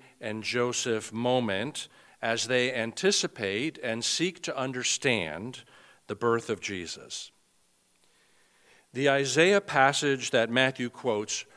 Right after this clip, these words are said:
written seven hundred and some years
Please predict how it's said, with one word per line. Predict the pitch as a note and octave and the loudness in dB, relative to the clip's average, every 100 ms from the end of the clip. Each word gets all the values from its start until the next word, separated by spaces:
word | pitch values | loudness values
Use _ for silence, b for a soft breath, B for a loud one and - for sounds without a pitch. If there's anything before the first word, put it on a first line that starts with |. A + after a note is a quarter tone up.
| B - | B -2
written | D3+ D#3+ C#3 C3 A#2+ | -2 -2 -4 -4 -2
seven | - - D3+ F3 G3 F3 | 0 0 0 0 -2 -6
hundred | - C#3 C#3+ C3+ C3 | -6 -6 0 2 2
and | C3+ G#2 G#2+ | -2 -6 -4
some | - B2+ A#2 A#2 A2+ | -4 -2 -2 -2 -6
years | G#2 A2 A2+ G2+ F2+ | -4 0 2 0 -2